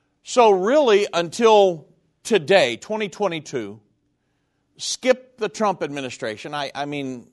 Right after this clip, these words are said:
we just, if you look at it in the grand scheme, we're headed right back in there. We've been the leader of not just nato or the United Nations, but of all these multilateral institutions designed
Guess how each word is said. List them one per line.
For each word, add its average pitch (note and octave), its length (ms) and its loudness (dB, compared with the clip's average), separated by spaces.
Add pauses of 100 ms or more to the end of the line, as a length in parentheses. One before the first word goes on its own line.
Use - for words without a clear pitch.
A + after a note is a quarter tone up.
we D#3 160 -8
just, C#3+ 320 -16
if D#3+ 180 -8
you E3+ 80 -6
look A#3 220 -2
at F3 100 2
it F3 60 -4
in D3 80 -14
the D3 60 -8
grand C#3+ 260 -6
scheme, F#3 340 -6 (240)
we're D3 120 -6
headed E3 220 -4
right F3+ 180 0
back E3 200 -4
in E3 140 -8
there. A2 220 -12 (760)
We've G3 200 -2
been G3+ 160 4
the G3 80 2
leader F3 360 2
of D3+ 220 2
not F#3+ 240 0
just G3+ 280 -4
nato D3+ 520 -6 (100)
or D3+ 140 -6
the D3 80 -4
United D3 360 -2
Nations, D#3 460 -8
but D3+ 340 0 (400)
of F#3 300 0
all A3+ 400 10
these D#3+ 300 -6
multilateral F3 920 2
institutions D#3+ 800 -10
designed D#3+ 1040 -6